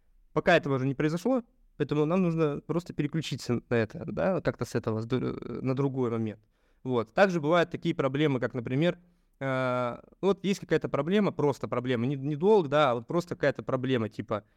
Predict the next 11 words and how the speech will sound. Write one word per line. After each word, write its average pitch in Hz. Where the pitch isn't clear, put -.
и 127
ты 196
за 143
неё 151
тревожишься. 135
Ну, 165
допустим, 156
а, 127
какая-то, 135
может, 120
проблема, 120